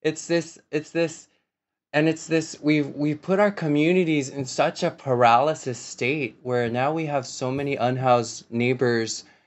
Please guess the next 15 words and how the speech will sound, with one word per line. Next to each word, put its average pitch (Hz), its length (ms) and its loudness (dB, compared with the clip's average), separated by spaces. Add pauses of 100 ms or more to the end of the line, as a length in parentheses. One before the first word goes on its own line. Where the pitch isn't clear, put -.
(220)
and, 113 640 -2
and 113 200 -6
people 127 340 -2
we 117 160 0
know 117 540 2 (420)
where 120 600 2 (360)
we, 135 460 0
we 139 320 2
also 170 400 8
want 147 280 2
to 143 80 -6
help, 170 300 2
and 131 180 0
we 143 180 2
are, 143 200 6